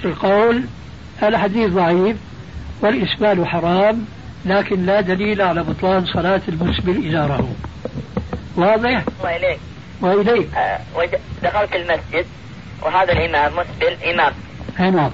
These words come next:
Speaker 2: هل أصلي خلفه؟
Speaker 1: ولماذا لا تصلي خلفه ما دام أنك عرفت بأن الصلاة صحيحة؟ لكن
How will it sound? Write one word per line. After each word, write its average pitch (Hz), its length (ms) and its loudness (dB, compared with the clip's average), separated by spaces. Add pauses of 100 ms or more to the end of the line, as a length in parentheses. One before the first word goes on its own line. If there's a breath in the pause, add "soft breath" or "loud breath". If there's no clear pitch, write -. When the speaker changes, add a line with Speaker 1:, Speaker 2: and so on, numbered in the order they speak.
Speaker 2:
هل 220 120 2
أصلي 185 500 2
خلفه؟ 156 360 2 (520)
Speaker 1:
ولماذا 208 580 4
لا 214 140 4
تصلي 202 580 2
خلفه 180 400 2
ما 175 240 4
دام 190 260 4
أنك 190 340 2
عرفت 185 460 2
بأن 185 420 2
الصلاة 190 400 4
صحيحة؟ 185 520 2 (2500 loud breath)
لكن 202 580 4